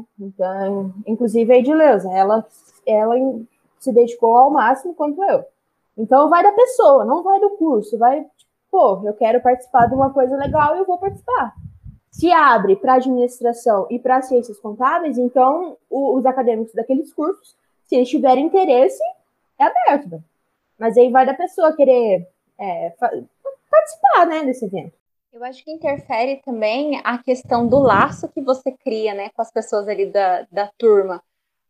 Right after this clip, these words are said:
Speaker 2: Porque, é, a nossa turma, minha e a do Gui, a gente começou A D M, né, os dois primeiros anos são juntos. Então, administração e ciências contábeis, a gente tava ali todos os dias. E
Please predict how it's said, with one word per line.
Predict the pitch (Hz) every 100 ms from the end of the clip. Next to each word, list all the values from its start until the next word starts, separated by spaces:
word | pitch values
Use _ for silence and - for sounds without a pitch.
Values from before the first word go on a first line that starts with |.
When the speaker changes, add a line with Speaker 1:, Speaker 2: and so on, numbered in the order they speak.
| _
Speaker 2:
Porque, | 214 214 _ 233 214 202 202 196 -
é, | 196 196 190 180 175
a | 202
nossa | 214 233 277 285
turma, | 269 240 226
minha | 220 220 220 214
e |
a |
do | 190
Gui, | 175 233 269 254
a | 220
gente | 226 233 -
começou | 240 233 240 - 226 220 220 220 214 208 202 - _ -
A | 214
D | 208
M, | 226 214 277
né, | 294 220
os | 220
dois | 247
primeiros | 247 247 226 226
anos | 220 220 254
são | 285 381
juntos. | 311 330 302 262
Então, | 196 208 196 190 _ _ _
administração | 208 208 226 226 233 - 240 247 294 -
e | 240
ciências | 226 233 233 240
contábeis, | - 277 277 240 240 294 381 415 _
a | 311
gente | 269 254 254
tava | - 320
ali | 320 320
todos | - 294 339 262
os | 240
dias. | 208 208 180 196 _ _ _ _ _ _ _ _
E | 226 233 233 233 226